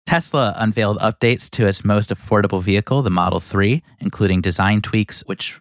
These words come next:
boasts a rear touchscreen. It includes range improvements and also a steeper entry price. And I would just say,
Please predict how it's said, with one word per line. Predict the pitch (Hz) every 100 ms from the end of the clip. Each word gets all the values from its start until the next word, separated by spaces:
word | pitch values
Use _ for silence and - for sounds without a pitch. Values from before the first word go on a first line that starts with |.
| _ 143
boasts | 143 - -
a | 92 87 -
rear | 107 101 92
touchscreen. | - 175 - - 90 87 98 - _ -
It | 101
includes | 98 110 95 92
range | 98 104 120 123
improvements | 117 117 113 117 117 - _ _
and | 147 175 170 160 151 -
also | 135 147 - 110 -
a | 95
steeper | - 87 82 85
entry | 85 92 98
price. | - 87 85 78 - _ _ _
And | 101 95 90
I | 104
would | 107
just | 104 98
say, | 90